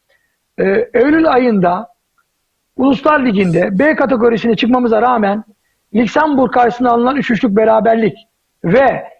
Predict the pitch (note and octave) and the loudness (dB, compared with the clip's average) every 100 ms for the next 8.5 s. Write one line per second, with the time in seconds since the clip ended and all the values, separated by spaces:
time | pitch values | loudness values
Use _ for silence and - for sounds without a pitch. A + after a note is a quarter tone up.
0 | _ - G#3 C4+ D4 D4 C4+ C#4 A#3 D4 | _ -2 2 2 2 0 -2 0 0 2
1 | E4 C#4 G#3+ F#3+ G#3+ G3 G3 G#3 A3+ G#3+ | 2 2 0 0 0 0 -2 -2 -2 -2
2 | E3 G3 C#4 A#3 B3 C4 - _ _ _ | 0 0 0 0 0 -2 -4 _ _ _
3 | _ _ _ _ - B3 C4+ A3 B3 A3 | _ _ _ _ -2 0 2 0 0 0
4 | A#3+ G3+ F3+ E3+ D#3 D#3+ F3 - - E3+ | 2 2 2 0 0 -2 -2 -8 -4 -2
5 | G3 D#3+ F#3 C4+ _ _ _ _ _ - | 0 0 -2 -4 _ _ _ _ _ -6
6 | - B3 D#4 C4+ - C4 C4 - - _ | -2 0 0 0 0 -2 -2 -10 -20 _
7 | _ _ - A#3 C#4+ - C#4+ C#4+ B3 G3+ | _ _ -8 -2 0 0 -2 0 0 0
8 | A3 G3 G#3+ F#3+ G3+ | 0 0 0 0 -2